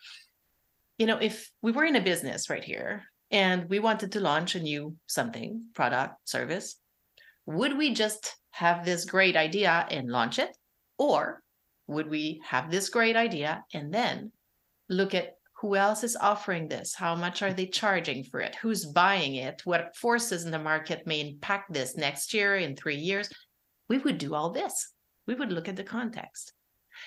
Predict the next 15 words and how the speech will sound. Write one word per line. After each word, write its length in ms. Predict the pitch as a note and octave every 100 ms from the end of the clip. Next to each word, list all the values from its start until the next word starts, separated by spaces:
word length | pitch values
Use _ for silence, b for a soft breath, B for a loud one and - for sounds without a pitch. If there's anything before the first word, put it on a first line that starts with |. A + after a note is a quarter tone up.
| B
And 140 | F#3+
so 340 | G#3 G3 F#3+ - _
same 360 | - - G3 F#3+
thing 180 | F#3+
here. 400 | F3 F#3 - - - _ _ _ -
If 140 | -
we're 120 | G3
going 340 | G#3+ B3 B3 B3
to 100 | A#3
shift 480 | A3+ - C#4 B3 -
how 260 | - F#3+
we're 160 | F3 E3+
handling 560 | E3 G#3+ G3+ D#3 C#3
our 220 | E3 E3 D#3
resilience, 920 | D#3 D#3 A#3+ G3 - - A3+ A3+ -